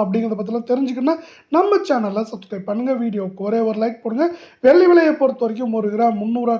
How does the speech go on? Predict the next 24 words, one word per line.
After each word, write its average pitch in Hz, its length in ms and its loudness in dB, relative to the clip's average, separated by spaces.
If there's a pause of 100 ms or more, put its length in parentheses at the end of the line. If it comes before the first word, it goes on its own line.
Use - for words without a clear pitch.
காணப்பட்டது. 202 440 -6 (440)
விலை 359 240 6
மாற்றம் 294 400 2
பூஜ்ஜியமா, 240 380 -2
அதே 240 200 2
முந்நூறுவா 240 360 0
இருக்க 226 200 -10
வேளையில, 202 220 -4 (460)
எட்டு 285 220 2
கிராம் 277 240 2 (180)
நம்மளுக்கு 233 320 -2 (440)
ரெண்டாயிரத்து 311 720 2 (220)
நானூறு 262 500 0
ரூபாயா 226 460 -2
காணப்பட்டது. 202 480 -4 (420)
விலை 285 180 6 (120)
மாற்றம் 254 420 0
பூஜ்ஜியமா, 226 500 -4
அதே 233 140 2 (140)
ரெண்டாயிரத்து 226 560 -4 (120)
நானூறு 208 420 -6 (100)
ரூபாயா 190 360 -4
இருக்கு. 180 220 -12 (440)
வெள்ளியோட 330 400 6